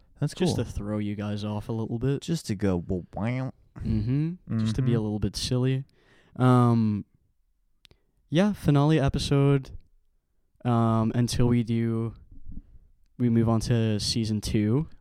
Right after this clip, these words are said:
Speaker 1: Which is gonna be, you know, we're gonna get guests in here. We just wanted to get this going first. Labor of
Speaker 2: Mm-hmm.
Speaker 1: love, you know?
Speaker 2: It is a labor of love, and it's been cool to kind of, like, be front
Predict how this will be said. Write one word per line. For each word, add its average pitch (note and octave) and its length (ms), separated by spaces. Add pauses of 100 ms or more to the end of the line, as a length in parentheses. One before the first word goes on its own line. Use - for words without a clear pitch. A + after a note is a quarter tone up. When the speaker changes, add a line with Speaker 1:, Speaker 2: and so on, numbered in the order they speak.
Speaker 1:
Which A#2+ 240
is A#2+ 140
gonna B2+ 240
be, A#2+ 400 (360)
you A#2+ 120
know, A2+ 80
we're A2+ 160
gonna C3 160
get E2 180
guests G2+ 380
in A#2 100
here. A2+ 540
We - 60
just - 180
wanted E3 140
to F3+ 60
get E3 180
this B2 180
going F#2+ 460
first. - 520 (880)
Labor B2 400
of A#2+ 100
Speaker 2:
Mm-hmm. B2+ 60
Speaker 1:
love, F2+ 380
you F#2 100
know? A2+ 300 (1000)
Speaker 2:
It E3 100
is F#3+ 120
a G3+ 60
labor E3 280
of D3+ 100
love, C#3 360
and C#3+ 100
it's D3+ 140
been F3+ 180
cool D#3+ 340
to D#3 140
kind C#3+ 240
of, C3 120
like, A#2 280 (1800)
be A2+ 540 (180)
front A2+ 440